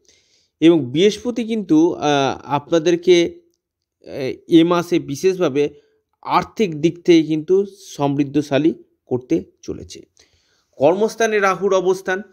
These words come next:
আপনাদের, আহ, রাহু যাওয়ার আগে আপনাদের কর্মক্ষেত্রে কিছু কিছু ক্ষেত্রে কিন্তু স্টেবিলিটির জায়গাটা কিন্তু দিবে। তুঙ্গ রাহু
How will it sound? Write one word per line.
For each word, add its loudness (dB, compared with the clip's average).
আপনাদের, 2
আহ, 0
রাহু 0
যাওয়ার 2
আগে 2
আপনাদের -4
কর্মক্ষেত্রে -6
কিছু -4
কিছু 0
ক্ষেত্রে 0
কিন্তু 2
স্টেবিলিটির 2
জায়গাটা 0
কিন্তু -2
দিবে। -4
তুঙ্গ 4
রাহু 2